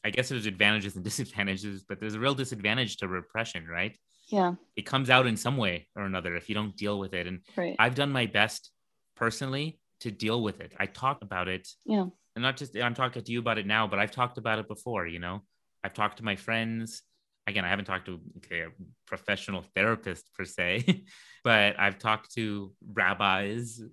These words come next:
Speaker 1: and teachers. And, you know, the hardest people that I find to talk about this stuff with, I can talk to all kinds of people. Do you know who I find it hardest to talk to? Like, about, let's say, my mother's death. I find it hard to talk to my brothers about it.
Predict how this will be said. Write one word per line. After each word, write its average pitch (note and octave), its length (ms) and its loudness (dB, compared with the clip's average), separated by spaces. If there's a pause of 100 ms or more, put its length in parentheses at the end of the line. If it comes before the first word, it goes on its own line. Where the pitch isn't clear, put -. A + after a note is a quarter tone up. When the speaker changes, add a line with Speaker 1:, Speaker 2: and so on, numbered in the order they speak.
Speaker 1:
and F#2+ 460 -4
teachers. A2 800 -6
And, E2+ 220 -14 (420)
you D3 120 -2
know, F3 100 4
the F3+ 80 4
hardest D#3+ 340 2
people D3+ 260 -4
that C3+ 120 2
I A#2+ 60 2
find B2 240 0
to A2+ 60 -8
talk A2 220 0
about C3 160 -6
this C#3 120 -10
stuff D#3+ 180 -2
with, D#3 80 -4
I D3+ 80 0
can C4 100 -2
talk F3 220 2
to B2+ 80 2
all C#3 80 4
kinds C3+ 200 -2
of B2+ 60 -10
people. G2+ 220 -6
Do F#2+ 60 -2
you A2 60 -2
know C3+ 120 -2
who C3+ 80 -2
I B2 60 0
find A2+ 240 -2
it G2 60 -4
hardest G2+ 280 -2
to G#2+ 80 -12
talk G#2 240 -6
to? C#3+ 160 -10 (260)
Like, A2 160 -2
about, A2+ 260 2
let's A2+ 140 -4
say, A2 80 -6
my G2+ 80 0
mother's G2 320 -2
death. G#2+ 240 0 (420)
I G2 40 -10
find B2 220 -8
it G#2+ 60 -12
hard G#2 220 -2
to G2+ 60 -14
talk F#2+ 240 -6
to G2 60 -8
my F2+ 60 -4
brothers F#2 480 -8
about E2 180 -6
it. - 160 -16